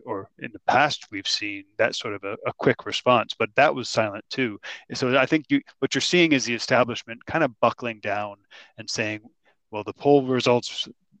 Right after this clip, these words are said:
showing if Alan Fung in the lead cement the fact that we need to come together and, and preserve this seat. And Seth Magaziner is, is our best bet."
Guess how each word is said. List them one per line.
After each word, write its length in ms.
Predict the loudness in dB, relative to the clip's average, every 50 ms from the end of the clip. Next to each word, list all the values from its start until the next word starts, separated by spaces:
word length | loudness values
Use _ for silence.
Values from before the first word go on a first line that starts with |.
| _ _ -10
showing 320 | -8 -6 -4 -4 -2 -4
if 100 | -4 0
Alan 260 | 4 4 4 4 4
Fung 260 | 4 4 2 4 2
in 60 | -2 -6
the 60 | 2
lead 400 | 6 8 10 10 8 8 6 0 -14 -16 -16 -16 -12 -8
cement 420 | -4 -4 -2 0 2 0 0 0 _ _ _ _ -6
the 80 | -6
fact 400 | -2 4 4 6 6 4 2 0
that 120 | -4 -4 -2
we 140 | -4 -6
need 240 | -4 -2 -4 -4 -4
to 160 | -6 -10 -10 -10 _ _ _ _ -2
come 180 | 0 0 2 2
together 580 | 0 2 4 4 4 4 2 0 0 0 0 -2
and, 160 | -4 -4 -8 -12
and 180 | -12 -14 -16 _ _ -20 -20 -20 _
preserve 360 | -14 -10 -6 -4 -4 -4 -4
this 180 | -4 -6 -4 -4
seat. 280 | -2 0 0 0 0 -2
And 200 | -6 -12 -20 _ -20 -20 -20 -20 _ _ _
Seth 240 | -2 2 2 2 4
Magaziner 720 | 4 2 2 2 0 0 0 0 0 0 -2 -4 -4 -4 -6
is, 220 | -6 -8 -10 -10 -10
is 120 | -4 2
our 160 | 6 6 6 8
best 320 | 6 6 4 4 2 0
bet." 200 | 2 0 0 0